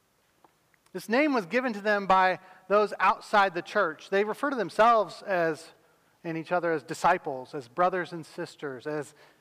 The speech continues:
saints, as followers of the way even, but not as Christians. Doesn't take off really until the second century.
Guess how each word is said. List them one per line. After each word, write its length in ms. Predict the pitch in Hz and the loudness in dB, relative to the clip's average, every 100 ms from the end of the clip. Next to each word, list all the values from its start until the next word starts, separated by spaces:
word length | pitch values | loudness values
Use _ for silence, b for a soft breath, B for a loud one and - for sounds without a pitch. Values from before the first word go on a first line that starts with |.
| _ | _
saints, 540 | - - 185 151 - | -10 -4 -4 -6 -12
as 180 | 151 - - | -16 -12 2
followers 540 | 185 190 185 185 170 | 2 2 0 -2 -4
of 100 | 196 | -8
the 100 | 165 | -4
way 520 | 165 185 175 156 120 - _ - | 0 2 2 0 -6 -14 _ -20
even, 360 | 135 131 120 107 b b | -18 -18 -20 -20 b b
but 140 | - 175 | -8 -2
not 180 | 233 247 | -2 -2
as 140 | - | -6
Christians. 580 | - 170 - 131 117 - _ _ _ 160 | -10 -10 -12 -20 -20 -20 _ _ _ -18
Doesn't 260 | 135 135 | -18 -18
take 180 | - 147 | -14 -6
off 280 | 139 127 - | -4 -4 -8
really 220 | 139 131 | -12 -12
until 300 | 123 139 123 | -14 -14 -14
the 60 | 120 | -12
second 300 | 139 143 135 | -12 -12 -18
century. 480 | 131 113 127 117 | -20 -20 -20 -20